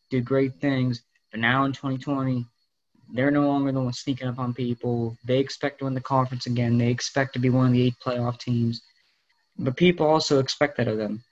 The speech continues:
And again, Moon has a lot of good guys coming back, and they have a strong group of juniors and seniors, too. But be careful. It's a rivalry game. West A, you can't count them out.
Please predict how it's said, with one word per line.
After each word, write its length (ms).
And 140
again, 220
Moon 120
has 100
a 60
lot 160
of 80
good 100
guys 220
coming 220
back, 280
and 80
they 80
have 100
a 40
strong 600
group 220
of 80
juniors 380
and 100
seniors, 460
too. 400
But 140
be 100
careful. 480
It's 100
a 60
rivalry 500
game. 640
West 400
A, 420
you 120
can't 300
count 240
them 160
out. 340